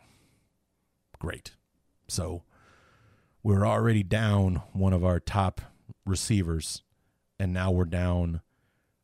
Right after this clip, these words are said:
another guy that we kind of regard as one of our top receivers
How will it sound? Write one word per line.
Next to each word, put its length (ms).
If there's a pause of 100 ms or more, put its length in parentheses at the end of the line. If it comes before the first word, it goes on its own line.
(560)
another 360
guy 440 (140)
that 180
we 140
kind 240
of 140
regard 540 (140)
as 160
one 160
of 80
our 140
top 280
receivers 520